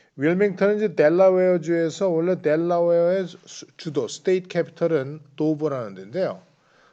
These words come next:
도버보다도 큰 제일 도시가 이제 윌밍턴입니다. 그래봤자 뭐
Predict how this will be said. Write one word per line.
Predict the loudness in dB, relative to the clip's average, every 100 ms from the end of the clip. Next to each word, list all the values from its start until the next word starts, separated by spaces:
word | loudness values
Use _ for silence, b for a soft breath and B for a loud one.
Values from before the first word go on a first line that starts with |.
| b
도버보다도 | -2 0 2 -2 -2 0 0 -2
큰 | -6 -8 -8 -12
제일 | -6 -4 -2 -2 -4
도시가 | -4 -6 -6 -6 -6
이제 | -6 -10 -6
윌밍턴입니다. | -4 -4 -10 -14 -16 -16 -16 -18 -20 _ b b b b b b b b
그래봤자 | -2 2 2 4 2
뭐 | 2 0 -2 -6